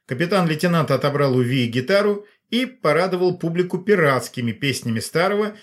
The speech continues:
ещё советского К С П. Пошли они на ура, даже Фро, появившаяся в кают-компании под занавес веселья, поаплодировала бравому куплету. «Я знала, что вы романтик, Моншер, но откуда эти стихи? Никогда их не слышала.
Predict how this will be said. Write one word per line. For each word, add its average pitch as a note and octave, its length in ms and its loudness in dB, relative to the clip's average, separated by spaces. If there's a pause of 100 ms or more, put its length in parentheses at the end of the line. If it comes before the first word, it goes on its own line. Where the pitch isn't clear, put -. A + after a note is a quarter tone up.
(160)
ещё B2 280 0
советского C#3+ 600 0
К - 120 -4
С C#3 180 0
П. F2+ 300 -12 (480)
Пошли E3+ 320 0
они G#3 220 4
на G#3 160 4
ура, A#2+ 440 0
даже C3+ 300 2
Фро, A3 440 2 (280)
появившаяся D3+ 720 0
в - 60 -14
кают-компании C#3+ 720 0
под B2 240 -2
занавес B2 400 0
веселья, F#3 540 0 (180)
поаплодировала D3+ 760 0
бравому A#2+ 520 0
куплету. A#2 580 -2 (380)
«Я A2 180 -2
знала, D#3+ 340 0
что A3 200 0
вы G#3 80 0
романтик, G3+ 500 -2
Моншер, A#2+ 480 -2 (300)
но A2 140 -2
откуда D3+ 340 -2
эти F#3+ 160 -2
стихи? - 640 -6 (200)
Никогда A2 400 -2
их G3 180 -4
не G#3+ 80 -2
слышала. C#3 580 -2